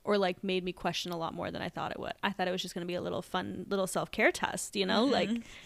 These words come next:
Speaker 1: but now I'm like, "Wow, okay, I can, yeah, just do the little things that make me happy," and that is self-care,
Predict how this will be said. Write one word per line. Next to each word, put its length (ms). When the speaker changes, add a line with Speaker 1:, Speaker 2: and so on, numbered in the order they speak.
Speaker 1:
but 160
now 260
I'm 140
like, 220
"Wow, 340
okay, 540
I 160
can, 540
yeah, 180
just 200
do 120
the 100
little 200
things 260
that 120
make 220
me 80
happy," 640
and 500
that 160
is 120
self-care, 720